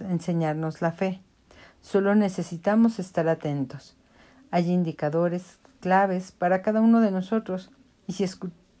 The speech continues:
escuchamos con humildad, oiremos la palabra justa". ¿La palabra justa? Deseo. Mucho más que ninguna otra cosa.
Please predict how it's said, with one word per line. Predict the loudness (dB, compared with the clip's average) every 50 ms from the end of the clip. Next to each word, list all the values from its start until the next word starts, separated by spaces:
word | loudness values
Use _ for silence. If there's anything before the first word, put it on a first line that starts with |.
| -10 -6
escuchamos | -4 -4 -4 -4 -8 -6 -2 0 2 2 2 0 0
con | -2 -2 -2 0
humildad, | 0 0 -2 0 0 0 0 0 0 -4 _ _ _ _ _ -2
oiremos | 0 2 2 2 2 0 0 0 -2 -2 -2
la | -2 -2 0
palabra | 0 -2 0 0 -2 -2 -4 -4
justa". | -6 -10 -12 -12 -12 -16 -20 -20 -20 -20 _ _ _ _ _ _ _ _ _ _ _ _ _ _ _ _ _
¿La | -2 -2 0 0
palabra | 0 -2 0 0 -2 -2 -2
justa? | -2 -4 -4 -6 -4 -4 -4 -4 -4 -6 -10 _ _ _ _ _ _ _ _ _ _ _ _ _ _
Deseo. | -4 -4 -4 -2 -2 0 0 0 0 -2 -4 -8 _ _ _ _ _ _ _ _ _ _ _ _ _ _ _ _ _ _ _ _ _ 2
Mucho | 4 4 4 4 2 4
más | 4 4 4 2 0
que | -4 -2 2 2
ninguna | 2 2 2 0 0 -2 -2 -2 -2 -2
otra | 0 0 -2 -2 -2
cosa. | -4 -6 -4 -6 -10 -12 -14